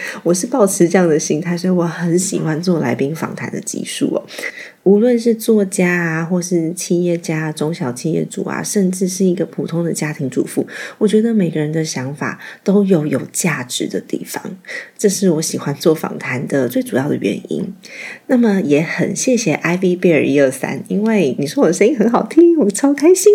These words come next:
的。<laughs> 也非常非常的恳请这一集收听的来宾呢，也可以滑 Apple Podcast、Mister Box 或是所有可以做评分的平台，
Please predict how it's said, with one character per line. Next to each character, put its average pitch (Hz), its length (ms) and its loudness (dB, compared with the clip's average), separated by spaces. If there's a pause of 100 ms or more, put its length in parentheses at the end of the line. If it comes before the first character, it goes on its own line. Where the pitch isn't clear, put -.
(100)
的。 202 1000 6
<laughs> - 40 -16 (680)
也 190 160 6
非 269 240 4
常 220 240 2
非 233 240 4
常 180 440 -2
的 175 400 0 (180)
恳 196 320 0
请 160 420 2
这 214 120 6
一 226 160 4
集 160 280 -2
收 214 200 0
听 226 180 0
的 208 120 2
来 170 200 0
宾 190 220 2
呢， 175 240 2
也 165 180 -2
可 214 240 -2
以 208 340 0
滑 170 320 -8
Apple 220 280 2
Podcast、 208 480 -2
Mister 196 420 -2
Box 190 480 -4
或 190 100 0
是 196 160 4
所 175 300 0
有 175 180 2
可 - 160 -2
以 170 120 0
做 185 160 2
评 175 200 -4
分 180 160 -2
的 170 100 0
平 156 260 -6
台， 165 200 -4